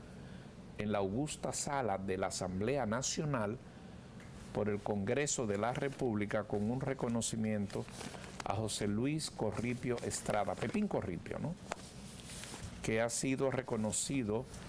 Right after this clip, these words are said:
eh, por el Senado con la presencia nada más y nada menos que del presidente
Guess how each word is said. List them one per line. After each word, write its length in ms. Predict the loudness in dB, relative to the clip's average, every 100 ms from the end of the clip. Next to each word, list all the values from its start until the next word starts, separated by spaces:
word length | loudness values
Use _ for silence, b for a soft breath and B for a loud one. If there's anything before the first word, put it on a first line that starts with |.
| B B B -12 -10 -2
eh, 420 | 2 4 4 2
por 160 | 2 2
el 120 | 2
Senado 560 | 2 0 2 4 2 0
con 220 | 2 2
la 100 | 2
presencia 640 | 0 -2 0 0 2 2
nada 240 | 2 2 2
más 200 | 2 2
y 80 |
nada 220 | 2 2 2
menos 340 | 2 2 0
que 120 | 2
del 260 | 2 2 0
presidente 920 | -2 -2 0 0 2 2 0 0 -2